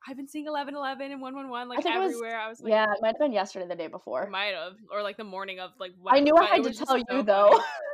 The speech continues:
Speaker 1: Yes, I know you had to <laughs> tell me. It's, it's just funny because, I mean, those are, like, little, like, small things that are like, "Yeah, you're on the right path," but it's also, like,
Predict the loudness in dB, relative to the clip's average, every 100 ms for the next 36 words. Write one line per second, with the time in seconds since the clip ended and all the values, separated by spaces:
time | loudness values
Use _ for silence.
0 | 2 2 4 0 2 4 2 2 0 -2
1 | -4 0 0 0 -6 -6 -6 -8 -12 -12
2 | -10 -12 -6 -6 -4 -8 -8 -8 -8 -16
3 | -20 -12 -6 -6 -4 -8 -12 -18 -12 -8
4 | -6 -2 -2 -2 -4 -8 -10 -8 -8 -10
5 | -14 -12 -8 -8 -8 -12 -12 -12 -10 -12
6 | -12 -14 -12 -12 -12 -12 -14 -8 -6 -6
7 | -8 -14 -14 -10 -10 -10 -12 -10 -8 -10